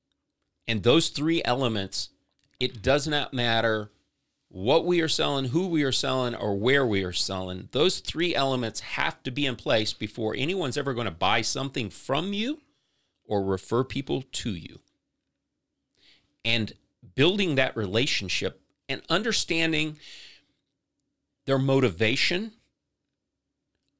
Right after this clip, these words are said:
for wanting to make a change. That, that is, in essence, what a sale is.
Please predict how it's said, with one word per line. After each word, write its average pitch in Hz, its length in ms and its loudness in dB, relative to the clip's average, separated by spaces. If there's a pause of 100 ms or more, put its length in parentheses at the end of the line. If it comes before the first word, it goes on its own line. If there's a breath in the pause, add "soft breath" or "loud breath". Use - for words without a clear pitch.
for 139 520 2 (300)
wanting 139 480 0
to - 160 -4
make 139 360 2
a 147 80 0
change. - 640 -2 (220)
That, 123 400 -2
that 120 300 2
is, 170 240 6
in 156 120 0
essence, - 440 -4
what 131 120 2
a 127 60 -2
sale 139 600 0
is. - 440 -4